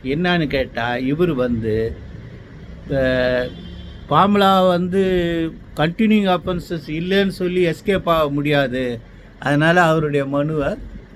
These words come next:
சரியான முறையில தள்ளுபடி செஞ்சிருக்காரு நீதிமன்றங்கள் சொல்லிட்டு அவரை மறுபடியும் நீதிமன்றத்துக்கே அனுப்பிச்சிடுச்சு. சரி, இதெல்லாம் பார்த்து வச்சுங்க. என்ன கண்டினியூயிங் அஃபென்ஸ் எப்படி சொல்றாங்க, ஒரு சட்டத்தினுடைய அமுல் தேதி என்ன வருது, அதை வச்சு எப்படிலாம் விளையாடுறாங்க.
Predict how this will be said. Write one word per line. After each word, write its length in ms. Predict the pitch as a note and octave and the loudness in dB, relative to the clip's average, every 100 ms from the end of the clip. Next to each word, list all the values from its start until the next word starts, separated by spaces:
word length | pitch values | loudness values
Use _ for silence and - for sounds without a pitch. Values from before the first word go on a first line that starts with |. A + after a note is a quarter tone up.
| - | -16
சரியான 520 | - C#3+ E3+ F3+ F3+ | -4 0 4 4 2
முறையில 340 | D#3+ D#3 D3+ C#3+ | 0 0 2 0
தள்ளுபடி 520 | C#3 C#3 C#3 C3+ B2+ | 0 0 0 -2 -4
செஞ்சிருக்காரு 540 | C3 A#2+ A#2 A#2 A#2 A2+ | -4 -4 -4 -2 -2 0
நீதிமன்றங்கள் 760 | B2 C3 A#2+ A2+ A2+ A2+ A2+ | -2 0 0 -2 -2 -2 -4
சொல்லிட்டு 600 | - A2+ A2 G#2 D3 F#3 - - - - - | -4 -4 -4 -2 0 0 -4 -18 -18 -18 -10
அவரை 280 | C#3 C3+ C3+ | -2 2 2
மறுபடியும் 500 | B2+ C#3 C3+ C#3+ D3 | 2 0 0 0 0
நீதிமன்றத்துக்கே 680 | C#3 C#3 B2+ A#2+ A2+ A#2+ B2+ | 0 0 -2 -2 -4 -4 0
அனுப்பிச்சிடுச்சு. 640 | C3 A#2 A#2 A#2 - - - - | 0 -2 -8 -12 -12 -18 -18 -16
சரி, 400 | - B2+ B2+ - - - - - | -6 -6 -6 -10 -14 -20 -18 -6
இதெல்லாம் 340 | D#3+ F#3+ A3 | 0 4 4
பார்த்து 340 | G3 A3 G#3+ G3 | 4 2 2 0
வச்சுங்க. 420 | F#3+ F#3+ F3 D#3 | 0 -2 0 0
என்ன 180 | D3+ D#3 | 0 0
கண்டினியூயிங் 640 | D#3 C#3+ D#3 D3+ C#3+ C#3 | 0 0 -2 0 2 2
அஃபென்ஸ் 220 | C#3+ C3 | 0 -4
எப்படி 300 | C#3 C3 C3+ | -6 -6 -8
சொல்றாங்க, 260 | D3+ C3+ C#3 | -4 -2 0
ஒரு 160 | C#3 B2+ | 0 0
சட்டத்தினுடைய 840 | C#3 C3+ D#3 D3+ C#3 C3+ C3 B2 - - - - | -4 -4 -6 -2 -2 0 0 0 -4 -18 -18 -2
அமுல் 360 | C3 F3 F#3 D3+ | 2 6 4 4
தேதி 300 | D3+ C#3+ C#3 | 2 2 2
என்ன 220 | C3+ D3 | 0 0
வருது, 280 | C3+ B2 C3+ | 0 0 0
அதை 260 | C#3 C#3+ | 0 2
வச்சு 320 | D3 D3 D#3+ | 0 -2 -4
எப்படிலாம் 500 | D3 C#3+ C#3+ C#3 C#3 | -4 -4 -2 0 0
விளையாடுறாங்க. 720 | C3 C#3 C3 B2+ B2 A#2+ C#3 | 0 0 0 -2 -4 -4 -4